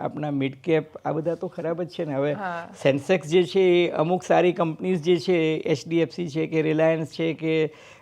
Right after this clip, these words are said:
Speaker 1: અદાણી છે કે આ બધાને કારણે they are doing well.
Speaker 2: જળવાયેલું છે, હા,
Speaker 1: જળવાયેલું
Speaker 2: બાકી
Speaker 1: છે.
Speaker 2: કોઈ એટલું
Speaker 1: પણ
Speaker 2: રિટર્ન નથી આપ્યું.
Speaker 1: પણ હું તમને કહું દેવાંશી, પણ આ માત્ર ભારતમાં છે એવું નથી. અ,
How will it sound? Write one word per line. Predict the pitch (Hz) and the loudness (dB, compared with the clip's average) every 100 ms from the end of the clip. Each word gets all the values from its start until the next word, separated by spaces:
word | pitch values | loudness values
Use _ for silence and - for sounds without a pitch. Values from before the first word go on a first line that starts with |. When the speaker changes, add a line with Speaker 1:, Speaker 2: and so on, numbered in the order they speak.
| - | 4
Speaker 1:
અદાણી | 139 147 160 160 156 | 6 8 6 2 2
છે | 170 | 0
કે | 156 | 2
આ | - 151 | 2 4
બધાને | 170 180 185 196 | 4 6 4 4
કારણે | 196 185 190 190 190 190 185 170 | 4 4 4 2 0 0 -4 -2
they | 160 | 4
are | 180 | 6
doing | 175 175 | 8 8
well. | 226 175 | 8 10
Speaker 2:
જળવાયેલું | 220 240 269 | 8 6 0
છે, | - 320 | -2 -2
હા, | 370 | 4
Speaker 1:
જળવાયેલું | 247 226 190 196 | 6 10 10 8
Speaker 2:
બાકી | 196 - 147 | 6 4 0
Speaker 1:
છે. | 127 - - | 0 -10 -4
Speaker 2:
કોઈ | 262 | -2
એટલું | 269 240 277 | 2 4 4
Speaker 1:
પણ | |
Speaker 2:
રિટર્ન | 262 202 214 | 4 4 2
નથી | 214 196 208 | -2 -4 -2
આપ્યું. | 170 - 160 | -2 -2 -2
Speaker 1:
પણ | 240 | 2
હું | 240 | 2
તમને | 240 254 254 | 4 2 0
કહું | 254 254 208 190 | 2 2 2 4
દેવાંશી, | 185 180 180 - 190 | 6 6 2 -2 -6
પણ | 180 196 | -2 -4
આ | 190 180 196 | -2 0 2
માત્ર | 202 196 208 | 0 0 0
ભારતમાં | 160 156 170 196 196 | 4 4 4 0 -4
છે | 196 | 0
એવું | 196 196 | 0 2
નથી. | 185 151 123 | 0 -2 -6
અ, | - - | -6 -10